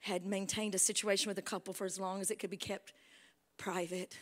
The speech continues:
The woman had gotten into, she was a Sunday school teacher. She had gotten heavy into opiates and was mis-, it was bad.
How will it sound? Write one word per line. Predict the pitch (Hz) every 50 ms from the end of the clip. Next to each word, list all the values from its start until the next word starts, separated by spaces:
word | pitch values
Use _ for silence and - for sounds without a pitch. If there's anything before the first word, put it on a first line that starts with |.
| -
The | - 190
woman | 190 190 196 190 190 180
had | 185 170
gotten | 165 180 - - 196
into, | 180 175 180 - - - 180 180
she | - - 208
was | 175
a | 180
Sunday | - - 226 254 240
school | - - 160
teacher. | - 202 165 - - 151 - - - - - - - - -
She | - - 226 202
had | 190 170
gotten | 175 - 185
heavy | 170 165 190 196 180 190 185
into | - 185 185 170 - - - 214 190 190 190 185 220 -
opiates | 202 190 - 190 202 208 - - - - - - - - - - - - - - - _ _ _ _
and | - 202
was | 196 180 160
mis-, | 180 180 175 -
it | 196
was | 190 170 143
bad. | 156 165 160 165 175 180 160 -